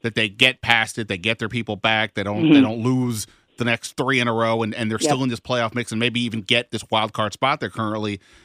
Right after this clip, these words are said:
Speaker 1: the
Speaker 2: Yep.
Speaker 1: seventh seed. I was gonna ask, so if, let's say they get to the playoffs, since
Speaker 2: Mm-hmm.
Speaker 1: you see the teams at the top, whether it's Tampa Bay, Green Bay, Dallas, whoever, like, what are,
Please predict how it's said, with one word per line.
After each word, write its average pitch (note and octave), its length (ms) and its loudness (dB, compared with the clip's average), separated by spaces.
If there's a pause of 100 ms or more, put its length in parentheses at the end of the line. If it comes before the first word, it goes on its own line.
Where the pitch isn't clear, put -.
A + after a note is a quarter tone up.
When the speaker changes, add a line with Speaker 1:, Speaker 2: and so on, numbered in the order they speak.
(140)
Speaker 1:
the A#2+ 60 0
Speaker 2:
Yep. - 100 -2
Speaker 1:
seventh A2+ 280 0
seed. B2 220 0
I G#2+ 40 -2
was G#2 100 -4
gonna A#2 140 -2
ask, A#2+ 260 -2
so C3 140 0
if, B2+ 120 -4
let's D#3 220 -2
say D3+ 120 2
they D3 140 2
get C3 260 0
to B2 60 -8
the G#2 100 -6
playoffs, C#2 500 -12 (120)
since - 220 4
Speaker 2:
Mm-hmm. C4+ 60 8
Speaker 1:
you - 80 2
see C#3 500 -2 (320)
the A2 60 -6
teams A#2 400 -2
at G2 80 -16
the - 60 -14
top, G2 240 -2
whether G2 260 -4
it's F#2 140 -10
Tampa G#2 240 -4
Bay, G2+ 240 -2
Green G2 260 -6
Bay, G2 320 -4
Dallas, F#2+ 400 -6
whoever, G2+ 240 -6 (220)
like, B2 180 0
what G#2 340 -2
are, C#3 140 0